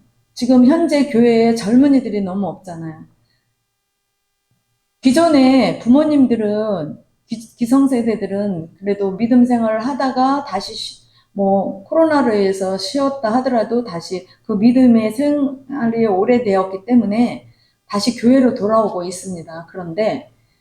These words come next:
젊은이들은 이 접하지를 잘 못한 데다가 또 코로나 영향이 엄청 커요. 그렇기 때문에 그들은 그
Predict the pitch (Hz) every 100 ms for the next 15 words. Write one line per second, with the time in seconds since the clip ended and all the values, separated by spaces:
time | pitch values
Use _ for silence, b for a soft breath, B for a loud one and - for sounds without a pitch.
0 | _ _ - 220 269 277 254 233 233 269
1 | 254 180 190 196 - 208 - 285 262 247
2 | 233 214 208 190 208 247 240 214 202 202
3 | 240 262 B B B - 233 - 339 330
4 | 285 226 185 233 233 220 175 233 233 269
5 | 247 - 196 151 - _ _ _ _ -
6 | 277 285 - 254 262 277 254 - - _
7 | _ 277 294 302 302 302 240 - - _
8 | 285 285 277 240 196 - -